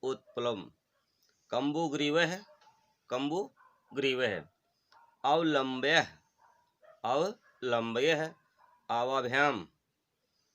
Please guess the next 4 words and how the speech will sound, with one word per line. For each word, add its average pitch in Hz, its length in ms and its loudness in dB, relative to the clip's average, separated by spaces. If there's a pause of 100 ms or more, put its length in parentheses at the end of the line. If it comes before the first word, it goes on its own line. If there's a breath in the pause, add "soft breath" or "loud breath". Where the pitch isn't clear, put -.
(720)
पक्त्वा, 160 640 0 (1300)
पक्त्वा 147 760 -2 (760)
भक्षिष्यामि, 120 1040 -2 (1000)
पक्त्वा 165 720 -2